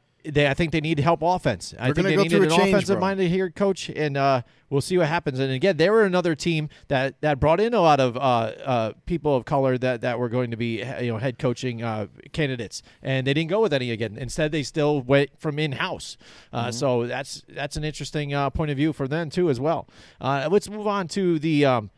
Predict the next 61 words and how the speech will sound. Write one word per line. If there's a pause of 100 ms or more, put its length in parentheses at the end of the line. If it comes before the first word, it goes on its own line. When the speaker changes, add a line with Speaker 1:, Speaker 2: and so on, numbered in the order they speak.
Speaker 1:
how
about
the
Miami
Dolphins,
Joe?
Let's
move
on
to
the
Dolphins
and
the
head
scratcher
in
that
one
too. (180)
Speaker 2:
<laughs> (160)
Speaker 1:
And
then
we'll,
we'll
probably
wrap
it
up
pretty
soon
with
the, (100)
with
the
coach's,
uh, (240)
situation
and
get
to
the
big
game.
I'm
super
excited
about
the
big
game. (360)
Speaker 2:
Uh, (100)
Mike
McDaniels,
the,
the
O
C
for
the
forty-niners,